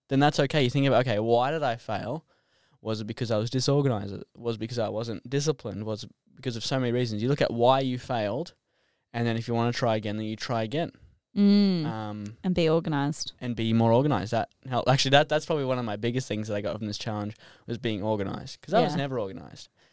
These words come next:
Speaker 1: That's
Speaker 2: Yeah.
Speaker 1: why I failed the first time, 'cause I forgot to meal prep.
Speaker 2: Yeah.
Speaker 1: And then it came to a s-, Saturday,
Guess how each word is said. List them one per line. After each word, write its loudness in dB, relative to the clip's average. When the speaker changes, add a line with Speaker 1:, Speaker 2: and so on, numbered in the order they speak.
Speaker 1:
That's -4
Speaker 2:
Yeah. 2
Speaker 1:
why 4
I -2
failed 2
the -4
first -4
time, -2
'cause 0
I 4
forgot 0
to -2
meal 2
prep. -2
Speaker 2:
Yeah. 4
Speaker 1:
And 2
then 0
it -6
came 0
to -2
a -2
s-, -4
Saturday, 0